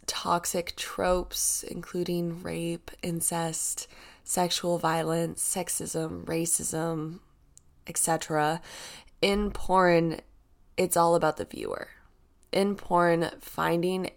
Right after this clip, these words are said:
a partner is effortless.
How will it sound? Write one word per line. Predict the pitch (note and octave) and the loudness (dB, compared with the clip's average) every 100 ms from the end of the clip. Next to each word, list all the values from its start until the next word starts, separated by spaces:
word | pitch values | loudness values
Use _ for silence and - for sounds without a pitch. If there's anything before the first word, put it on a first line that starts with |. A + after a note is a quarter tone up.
| F#3+ | 4
a | E3+ E3+ E3 D#3+ - _ | 6 6 4 0 -6 _
partner | - - E3 - F#3 G3 G3+ - - | -10 -2 -2 -2 -2 -2 -2 -4 -4
is | - - - | -2 -2 -2
effortless. | E3+ - - - F2 F#2+ - - | -2 -2 -8 -4 -4 -2 -2 -4